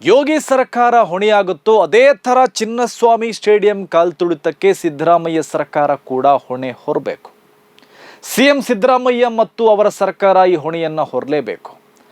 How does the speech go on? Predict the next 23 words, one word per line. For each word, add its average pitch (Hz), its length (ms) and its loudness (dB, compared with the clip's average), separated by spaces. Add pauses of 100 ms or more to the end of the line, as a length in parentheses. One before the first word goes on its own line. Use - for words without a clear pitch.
(260)
ಸರ್ಕಾರ 196 500 0
ಕೇವಲ 226 460 0
ಕ್ರಿಕೆಟ್ 190 400 -4
ಬೋರ್ಡ್ 190 280 0
ಮೇಲೆ 202 260 0
ಬೊಟ್ಟು 160 340 -4
ತೋರಿಸಿದ್ರೆ 147 560 -4
ಸಾಕಾಗಲ್ಲ 107 680 -8
ರೀ. - 200 -20 (840)
ಆರ್ 233 280 4
ಸಿ 294 240 -2
ಬಿ 277 200 0
ಅಭಿಮಾನಿಗಳ 247 680 0
ಅತಿರೇಕ 226 640 2
ಏನಿದೆಯೋ, 202 460 0
ಅದು 208 100 -2
ಸರ್ಕಾರಕ್ಕಾಗ್ಲಿ 202 1080 0
ಪೊಲೀಸ್ 190 500 -2
ಇಲಾಖೆಗಾಗ್ಲಿ 170 600 2
ಗೊತ್ತಿಲ್ಲದ 160 520 0
ವಿಷಯ 156 260 -4
ಏನೂ 151 240 -2
ಅಲ್ಲ. 135 160 -2